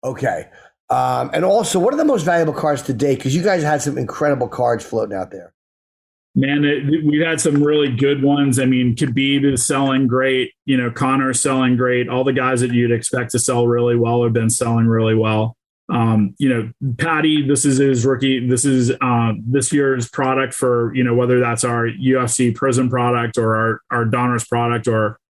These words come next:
Speaker 2: our Select product, which comes out later this year. You know, those Paddy rookie cards will be the ones that everyone wants to chase.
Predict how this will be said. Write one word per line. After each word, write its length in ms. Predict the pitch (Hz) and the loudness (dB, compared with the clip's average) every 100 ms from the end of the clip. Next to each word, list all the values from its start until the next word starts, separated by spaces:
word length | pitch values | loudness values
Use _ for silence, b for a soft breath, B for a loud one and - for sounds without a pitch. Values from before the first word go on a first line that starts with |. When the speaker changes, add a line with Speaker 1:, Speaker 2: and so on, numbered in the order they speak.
| _ | _
Speaker 2:
our 80 | - | -4
Select 400 | - 127 120 - | 0 0 0 -4
product, 340 | 123 120 113 | -2 -2 0
which 180 | 123 - | -2 -2
comes 180 | 123 120 | 0 0
out 120 | 117 | 2
later 360 | 117 120 117 117 | 2 2 2 2
this 200 | 117 - | 0 2
year. 380 | 120 117 113 117 _ _ - | 0 0 -2 -4 _ _ -2
You 80 | 127 | 0
know, 100 | 123 | 2
those 240 | 123 117 | 2 0
Paddy 320 | 147 131 127 | -2 0 2
rookie 320 | 123 123 117 | 2 2 0
cards 320 | 113 120 117 113 | -2 -2 0 0
will 100 | 113 | 2
be 140 | 120 | 2
the 100 | 117 | 2
ones 300 | 117 117 113 | 2 2 2
that 140 | 117 | 0
everyone 340 | 113 117 113 113 | 0 2 2 2
wants 300 | 110 104 - | 0 0 -2
to 100 | 101 | -4
chase. 540 | - 104 98 - - | -2 0 0 -2 -6